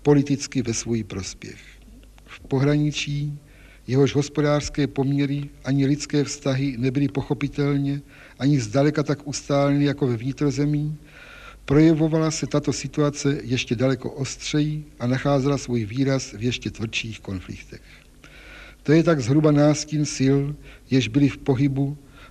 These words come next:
v rozhodujícím roce čtyřicátém sedmém, kdy reakce sbírala své síly otřesené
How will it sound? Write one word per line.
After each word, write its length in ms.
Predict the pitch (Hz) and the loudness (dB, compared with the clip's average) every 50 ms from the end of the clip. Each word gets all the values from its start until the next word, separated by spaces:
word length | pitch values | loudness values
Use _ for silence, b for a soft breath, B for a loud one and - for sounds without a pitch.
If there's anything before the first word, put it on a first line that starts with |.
| B - | B -2
v 40 | 117 | 4
rozhodujícím 600 | 127 151 135 131 151 156 156 151 - - 143 139 | 4 6 6 6 6 6 4 4 2 0 0 0
roce 220 | 143 139 - 139 | 0 0 0 -2
čtyřicátém 720 | - - - 139 131 135 - 143 143 139 135 143 139 131 | -4 -2 -2 -2 -2 0 0 0 0 2 2 0 0 0
sedmém, 600 | 120 - 139 131 120 131 139 139 143 139 139 147 - | 0 -2 -2 -2 0 0 0 2 2 0 -2 -4 -6
kdy 240 | - 110 110 113 123 | -6 -6 -2 0 2
reakce 600 | 127 139 147 151 147 - - - - 147 147 147 143 B B B B | 2 4 2 2 0 -4 -8 -4 -2 0 0 0 -4 B B B B
sbírala 540 | - 98 101 107 117 143 147 151 143 147 143 | -12 -10 -10 -2 2 4 6 6 6 6 4
své 380 | 143 - - 131 139 139 143 131 | 2 -2 -2 0 2 2 2 0
síly 480 | - - - 147 147 143 139 139 143 - - | -2 -4 -4 0 0 2 2 2 0 -2 -4
otřesené 600 | 139 123 - - 143 - - - 143 139 139 139 | -6 -6 -2 -2 -2 -2 -2 -2 0 2 2 2